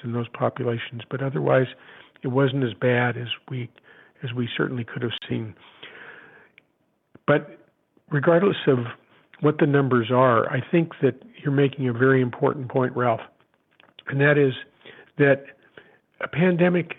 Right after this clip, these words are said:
when is a pandemic over? Um, it's really when we decide it's over. And we made that decision, as you point out, a little less than a year ago,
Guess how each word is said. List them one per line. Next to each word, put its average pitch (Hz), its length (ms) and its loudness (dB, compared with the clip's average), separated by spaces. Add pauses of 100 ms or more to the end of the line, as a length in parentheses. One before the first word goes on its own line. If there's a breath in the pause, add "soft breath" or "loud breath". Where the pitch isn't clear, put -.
(260)
when 175 180 4
is 196 160 4
a 151 40 -8
pandemic 143 600 0
over? 127 380 2 (880 loud breath)
Um, 131 300 2
it's 151 240 -4
really 175 260 6
when 143 220 4
we 131 100 2
decide 123 480 2
it's 117 220 -4
over. 117 360 -2
And 143 200 -2
we 143 100 2
made 147 240 2
that 139 200 2
decision, 123 460 -4
as 113 160 -4
you 120 60 -8
point 131 300 0
out, 120 280 -2 (520 loud breath)
a 165 60 -4
little 156 300 2
less 143 160 4 (140)
than 135 100 -2
a 131 40 2
year 139 280 0
ago, - 360 -4